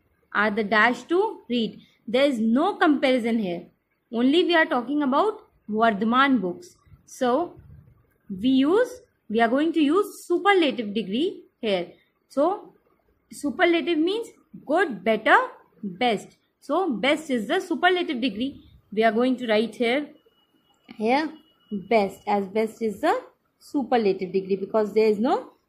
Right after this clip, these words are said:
comparison in with Vardhman books. Let us move to the third one.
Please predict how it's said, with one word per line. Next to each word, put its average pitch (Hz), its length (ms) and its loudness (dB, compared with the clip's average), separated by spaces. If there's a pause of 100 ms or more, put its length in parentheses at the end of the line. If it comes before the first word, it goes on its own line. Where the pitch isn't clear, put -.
(160)
comparison 214 720 -2 (340)
in 370 280 -4 (1080)
with 254 280 -2
Vardhman 214 560 2 (420)
books. 196 520 -4 (340)
Let 214 140 -6
us 226 140 -4
move 214 280 -4
to 233 100 -6
the 349 220 2 (440)
third 269 320 2
one. 170 280 -8